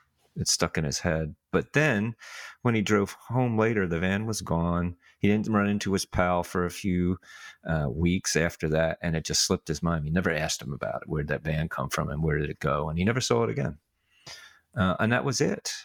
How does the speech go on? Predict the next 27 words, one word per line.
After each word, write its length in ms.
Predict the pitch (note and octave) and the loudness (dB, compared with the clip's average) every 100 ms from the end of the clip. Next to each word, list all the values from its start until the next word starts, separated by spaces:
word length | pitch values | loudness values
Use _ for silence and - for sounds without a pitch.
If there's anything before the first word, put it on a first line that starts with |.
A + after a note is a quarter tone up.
| _ | _
And 200 | - G2 | -2 2
then, 360 | G2 G2 G2+ G2+ | 2 2 2 2
uh, 280 | G2 F#2+ F#2+ - _ _ _ _ _ _ _ _ _ _ _ _ _ _ _ _ _ _ _ _ _ _ _ _ _ | 2 0 -4 -14 _ _ _ _ _ _ _ _ _ _ _ _ _ _ _ _ _ _ _ _ _ _ _ _ _
many, 220 | G2+ G#2+ | 2 4
many 200 | G#2 G#2 | 2 2
years 380 | G2+ G#2+ A2+ G2+ | 2 2 2 0
later, 640 | - A#2 D3+ F2 E2 C3 C3 _ _ _ | 2 2 2 0 0 -4 -12 _ _ _
he 200 | F#2 F#2 | -2 0
saw 480 | F#2 - F2+ F2+ F#2 | 2 2 2 2 0
in 200 | - E2+ | -2 -4
the 100 | E2 | -2
newspaper 580 | E2+ B2+ - D2+ - E2 | -2 -4 -2 -4 -2 -4
a 60 | |
picture 460 | E2 - - - E2 | -2 -4 -4 -4 -2
of 120 | E2 | -2
that 340 | D2+ D2 C#2+ - _ _ _ _ _ | -2 -2 -2 -6 _ _ _ _ _
same 480 | - - E2+ E2+ D2+ | -2 0 0 -2 -2
van 540 | D#2+ G2 A#2 - - - | -2 -2 -4 -8 -16 -10
and 720 | F2 E2 D#2+ D#2+ D#2+ D#2 - - - | -4 -2 0 0 0 0 -2 -2 -8
how 600 | - D#2 D#2+ D#2+ E2 D#2 | -4 -2 0 -2 -2 -4
his 360 | E2 E2 D#2+ - | -2 -2 0 0
friend 500 | - - F#2+ C3 D#2+ | 0 0 0 0 -4
had 200 | D#2+ D2 | -4 -2
been 220 | - D#2 - | -2 -4 -2
implicated 720 | F2+ E2 - D#2+ E2 D#2+ D#2 | -2 -2 -2 0 0 0 -2
in 240 | D2 D#2+ | -2 0
a, 200 | D#2+ E2 | 0 -4